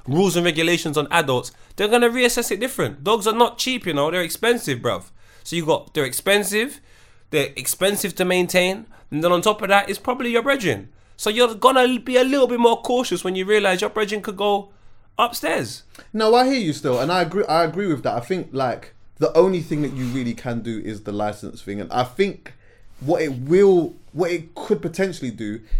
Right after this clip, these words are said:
Speaker 2: is bring the dog attacks down a bit. I'm just not sure how much by, because I, I know
Speaker 1: That's
Speaker 2: how
Speaker 1: true.
Speaker 2: much people are just, like,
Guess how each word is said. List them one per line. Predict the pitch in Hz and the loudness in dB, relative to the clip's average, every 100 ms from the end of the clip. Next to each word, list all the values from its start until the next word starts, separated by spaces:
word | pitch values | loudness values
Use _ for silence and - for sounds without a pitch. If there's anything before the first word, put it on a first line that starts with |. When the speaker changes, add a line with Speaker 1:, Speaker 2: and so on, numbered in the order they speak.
| - | 0
Speaker 2:
is | 143 135 | 2 0
bring | 123 147 147 135 | 0 0 0 0
the | |
dog | 107 135 123 | -2 0 0
attacks | 117 - 139 107 - - - - - - 117 | -2 -6 -6 -6 -10 -18 -18 -20 -20 -16 -2
down | 127 120 87 73 120 - _ | 2 2 0 -8 -18 -20 _
a | 113 | -8
bit. | 101 101 - - - _ _ _ | -4 -6 -8 -18 -20 _ _ _
I'm | 135 170 196 | 2 2 2
just | 277 - | -2 -2
not | 233 165 | -2 -2
sure | - 190 170 139 113 110 - - - - _ _ _ | -4 -2 0 0 0 -4 -12 -20 -20 -20 _ _ _
how | - 131 131 | -6 0 2
much | 123 117 - - | 0 -2 -8 -6
by, | 98 95 120 - | -4 -4 -8 -14
because | 139 156 156 | -8 -2 4
I, | 151 147 - | 4 2 0
I | 139 143 | 0 2
know | 143 175 | 2 0
Speaker 1:
That's | 160 | 2
Speaker 2:
how | 151 | 0
Speaker 1:
true. | |
Speaker 2:
much | 147 147 | 0 -2
people | 147 123 | -4 -4
are | 117 | -4
just, | 117 - - - - - | -6 -10 -20 -20 -20 -10
like, | - 127 | 0 0